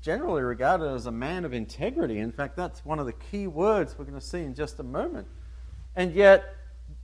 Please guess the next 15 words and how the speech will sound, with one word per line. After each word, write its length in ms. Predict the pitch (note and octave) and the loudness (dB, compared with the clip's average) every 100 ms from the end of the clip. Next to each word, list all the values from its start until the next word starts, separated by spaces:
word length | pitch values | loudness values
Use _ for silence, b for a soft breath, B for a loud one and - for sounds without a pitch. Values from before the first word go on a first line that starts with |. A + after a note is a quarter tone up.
| - | -14
he 160 | - G3 | -6 -4
uses 640 | E3+ F3 D#4 D4 F3+ E3 | -2 4 6 6 4 0
this 240 | F#3 F3 - | 4 2 0
time 540 | - - A3 A#3+ A#3+ | -12 -4 2 4 6
of 180 | F#3+ C3+ | 6 4
disorientation 1120 | D3+ B3 G#3+ G#3 F#3+ D#3+ - G3 G#3+ - B2+ - - - | 2 4 6 6 6 0 -2 -2 -2 -8 -12 -12 -14 2
to 120 | G3+ | 2
pray 540 | - - - F#3+ A3 A#3+ | 2 -4 0 4 4 2
to 80 | |
God, 400 | F3+ D#3 F3+ F#3 | 0 4 6 4
to 80 | E3+ | 0
spend 300 | - F3+ E3+ | -4 -2 -2
time 360 | - G3 A#3 C4 | 0 2 4 2
in 100 | G#3+ | -2
prayer. 360 | - C3+ C#3+ | 0 4 4